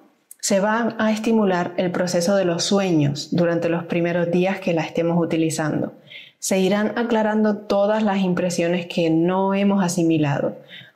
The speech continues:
Pueden ser sueños intensos, pero a medida que pasan los días, el sueño se vuelve de pronto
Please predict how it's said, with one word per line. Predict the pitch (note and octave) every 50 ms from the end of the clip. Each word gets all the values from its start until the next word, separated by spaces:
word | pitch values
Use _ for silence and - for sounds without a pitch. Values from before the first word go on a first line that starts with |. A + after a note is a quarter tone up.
| _ _
Pueden | - G#3 G#3+ A3 A3+ A3
ser | A3+ A3 G#3 G3+
sueños | G3+ - G3+ G3 G3 G3 G3+ G3
intensos, | F#3+ E3 E3 D#3+ E3 G3+ - A3+ B3 B3 A#3+ A#3+ A#3 - A3 G#3+ A3 G#3+ A3 -
pero | F#3+ F3+ F3+ - -
a | F3+ F3+
medida | F3+ F3 F3 F3+ F#3 G3+ A3 A3
que | A3+ A3+
pasan | A3 A#3 A#3 B3+ A#3+ A#3+
los | A3+ G3 F#3
días, | G#3 G#3 G3+ F3+ F3 F#3 G#3+ - - - - - _ _ _ -
el | F#3 F3
sueño | F3 - - F3+ F3+ F#3 G3 G3+
se | G3 F#3
vuelve | F3 F3 F3+ F3+ F3+ F#3 F#3 F3+
de | E3+ E3
pronto | E3+ E3+ F3 F3 F3 F3 F#3+ F#3 F3 E3+ - -